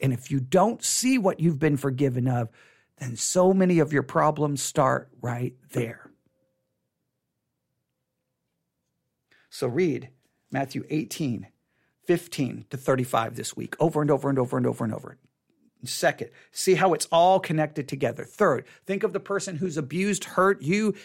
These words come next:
the, the deepest. I mean, the heart, the deepest hurt ever, right? The one that just immediately comes flooding back in.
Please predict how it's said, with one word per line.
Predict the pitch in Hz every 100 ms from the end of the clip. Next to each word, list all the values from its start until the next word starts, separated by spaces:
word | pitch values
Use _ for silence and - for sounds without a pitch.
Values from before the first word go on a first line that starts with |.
| -
the, | - 170
the | - 170
deepest. | 143 208 - - - - _ -
I | 143
mean, | 180 185
the | 160 135
heart, | - 170 233 214
the | 170
deepest | 165 123 - 294 285 254 -
hurt | - 240 208 - _
ever, | 226 - 110 _
right? | 180 190
The | 196
one | 226 254
that | 233
just | 220 - -
immediately | - 208 262 285 262 233
comes | 185 196 -
flooding | - 208 226 240 220
back | 202 190
in. | 202